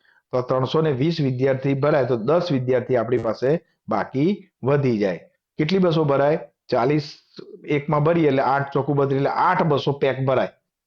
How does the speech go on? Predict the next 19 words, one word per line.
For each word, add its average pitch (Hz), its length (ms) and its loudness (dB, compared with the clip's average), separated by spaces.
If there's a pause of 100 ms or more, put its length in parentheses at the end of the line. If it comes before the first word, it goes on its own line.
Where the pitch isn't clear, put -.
(120)
બરાબર 214 240 2
છે? 233 140 0
કારણ - 500 -10
કે 123 80 0
ચાલીસ 139 380 0
ગુણ્યા 131 280 0
આઠ 127 220 -2
તમે 131 180 0
આઠ 127 220 0
કરો 139 440 0 (320)
એટલે 113 120 0
થાય 165 220 0
ને, 269 80 -2
ત્રણસો 131 360 0
ને 127 80 0
વીસ 139 220 -2
વિદ્યાર્થી 123 360 0
ભરાઈ 139 340 2
ગયા. 104 220 0